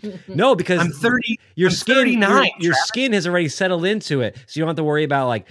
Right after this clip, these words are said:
Speaker 1: expanding
Speaker 2: Right.
Speaker 1: it and things like that. Also, uh, it's, like, the one last hurrah before you get too old to take your shirt off in public. You know, you got maybe, like,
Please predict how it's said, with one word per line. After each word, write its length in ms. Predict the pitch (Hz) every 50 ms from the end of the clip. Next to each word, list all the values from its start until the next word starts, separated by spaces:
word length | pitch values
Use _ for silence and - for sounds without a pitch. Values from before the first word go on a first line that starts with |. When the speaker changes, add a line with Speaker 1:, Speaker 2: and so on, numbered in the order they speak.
| 113 101
Speaker 1:
expanding 800 | - 110 101 - - - - 139 135 143 143 143 143 147 143 143
Speaker 2:
Right. 60 | 143 143
Speaker 1:
it 180 | 139 139 143 127
and 120 | 123 110
things 200 | 101 127 120 113
like 160 | 113 117 104 107
that. 420 | 120 135 139 143 147 147 143 - - - - - - - -
Also, 760 | 147 175 202 233 220 - - 175 165 156 151 147 143 143 143
uh, 520 | - - 135 131 131 131 131 127 127 123 - _ _ _
it's, 160 | - 165 139
like, 160 | 190 180 131
the 80 | 135 175
one 320 | 156 151 175 190 208 202 190
last 340 | 185 175 170 165 160 - -
hurrah 440 | 156 143 139 143 147 139 127 120 107
before 600 | 95 113 107 - - 131 127 123 120 113 107 - _ _ _ _ _
you 160 | - 123 123
get 140 | 143 135 -
too 120 | - 139
old 200 | 135 131 123 104
to 60 | - 120
take 100 | 104 -
your 80 | 98
shirt 220 | 87 - 123 117 110
off 180 | 101 92 87
in 80 | 90 87
public. 440 | 95 92 82 82 80 - - _ _ _ _ _ _ _
You 120 | 113 120
know, 160 | 117 117 113
you 140 | 113 120 127
got 240 | 139 139 127 117 110
maybe, 260 | 120 123 117 110 113
like, 300 | 110 107 101 98 92 87